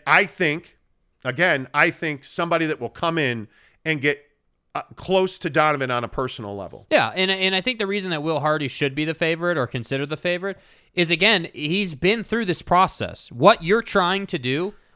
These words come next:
Speaker 2: Will Hardy's already done. Like, that needs to be said over and over again.
Speaker 1: Yes.
Speaker 2: Like, with the Celtics, he developed Jaylen Brown and Jason Tatum. He was part of that process.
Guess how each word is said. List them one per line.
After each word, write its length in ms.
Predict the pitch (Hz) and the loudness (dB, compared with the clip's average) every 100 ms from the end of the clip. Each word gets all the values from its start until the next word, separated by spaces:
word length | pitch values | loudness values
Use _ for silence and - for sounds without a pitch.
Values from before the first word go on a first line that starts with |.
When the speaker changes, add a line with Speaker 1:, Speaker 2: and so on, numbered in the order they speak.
| - | -2
Speaker 2:
Will 300 | 139 202 160 | 4 4 6
Hardy's 420 | 190 190 165 139 | 4 4 -2 0
already 400 | 156 156 160 143 | 4 4 4 -2
done. 500 | 110 98 139 95 - _ - | -4 2 2 2 -6 _ -4
Like, 220 | 139 135 | 0 0
that 280 | 143 160 170 | 4 4 4
needs 320 | 151 175 165 | -2 -4 -6
to 60 | - | -6
be 140 | 160 | -6
said 400 | 139 - 156 139 - | -4 0 2 0 2
over 400 | 135 147 147 139 | 2 2 0 0
and 80 | |
over 280 | 127 127 123 | 0 0 -2
again. 220 | 117 113 | -2 0
Speaker 1:
Yes. 100 | 123 110 104 - - | 2 0 -2 -10 -12
Speaker 2:
Like, 160 | 107 | -2
with 160 | 156 - | -2 0
the 60 | 247 | -2
Celtics, 680 | - 196 190 196 185 - _ _ | 2 2 2 -2 -6 -10 _ _
he 200 | - 180 | -4 0
developed 520 | 208 180 185 180 160 | 2 4 6 4 2
Jaylen 300 | 170 165 160 | 0 0 0
Brown 300 | 156 151 147 | 0 2 0
and 100 | 143 | -2
Jason 320 | 131 135 135 | 0 -2 -2
Tatum. 360 | 131 156 127 92 | -2 0 0 -2
He 120 | 117 | -4
was 160 | 143 135 | -2 -4
part 300 | - 156 180 | 0 2 4
of 60 | 165 | 2
that 180 | 151 | 0
process. 640 | - 165 185 - 98 - | 0 0 0 -2 -10 -10